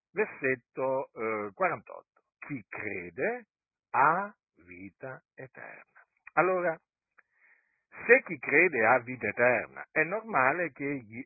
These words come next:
ha la certezza di entrare in cielo, di andare in cielo quando si dipartirà dal corpo. Mi pare ovvio questo,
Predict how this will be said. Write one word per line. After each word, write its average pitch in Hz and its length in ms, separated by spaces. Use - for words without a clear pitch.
ha 160 340
la 139 340
certezza 147 920
di 143 340
entrare 127 600
in 98 160
cielo, - 520
di 117 140
andare 151 600
in 185 180
cielo - 520
quando 131 460
si 107 120
dipartirà 110 640
dal - 200
corpo. 85 460
Mi - 100
pare 127 320
ovvio 120 460
questo, - 640